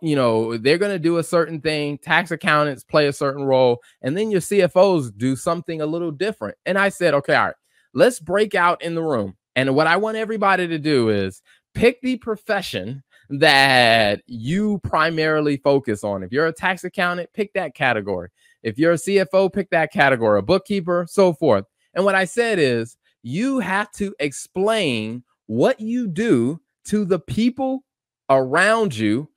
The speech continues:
without using any of these common words. And the reason why I pulled these words out is because, you know, for us who are in the accounting industry, a lot of times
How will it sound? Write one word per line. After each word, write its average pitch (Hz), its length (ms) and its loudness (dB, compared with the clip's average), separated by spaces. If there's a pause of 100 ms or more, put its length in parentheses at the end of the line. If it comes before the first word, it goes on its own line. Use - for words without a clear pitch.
(220)
without 156 540 0
using 170 560 -6 (140)
any 240 320 -4
of 185 140 -4
these 196 260 -2
common 180 600 -4
words. 131 560 4 (340)
And 156 360 4
the 156 120 4
reason 254 360 -2
why 185 280 -2
I 143 60 2
pulled 196 360 4
these 160 220 -4
words 143 300 2
out 185 220 4
is 143 100 -4
because, 135 580 2 (320)
you 196 80 -4
know, 165 240 0
for 156 140 2
us 214 220 0
who 208 120 4
are 165 120 8
in 165 260 -2
the 139 100 0
accounting 139 480 -4
industry, 113 560 -4 (220)
a 131 100 -2
lot 147 300 2
of 196 80 0
times 196 440 0